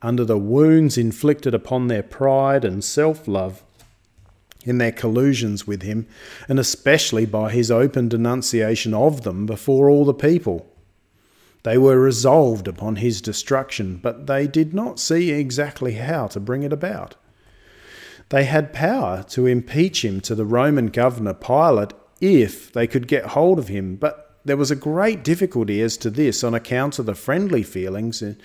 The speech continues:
entertained for Jesus by the common people. If they made an attempt to arrest him in the presence of the people,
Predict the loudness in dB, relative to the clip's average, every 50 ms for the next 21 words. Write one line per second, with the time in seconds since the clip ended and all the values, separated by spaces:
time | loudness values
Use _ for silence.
0 | -20 -20 -20 -20 _ -6 -4 -4 -4 -4 -6 -6 -4 -2 -2 0 0 -2 -2 -2
1 | -6 -4 -2 -2 -2 -4 -4 -6 -8 -10 -10 -6 -6 -6 -6 -6 -8 -8 -8 -10
2 | -10 -10 -10 -12 -12 -8 -8 -8 -8 -8 -10 -12 -12 -12 _ _ _ _ _ _
3 | _ _ _ _ _ _ _ _ _ _ _ _ _ _ _ _ 2 4 6 6
4 | 6 4 -2 -10 -8 -6 -6 -4 -2 -2 -2 -2 -4 -6 -10 -8 -6 -4 -2 -2
5 | -2 -4 -6 -8 -6 -4 -4 -4 -2 0 0 2 0 0 -2 -2 -2 -2 -4 -6
6 | -8 -6 -2 0 0 0 0 -2 -6 -8 -8 -10 -10 -10 -10 -8 -2 0 0 0
7 | 0 -2 -8 -10 -10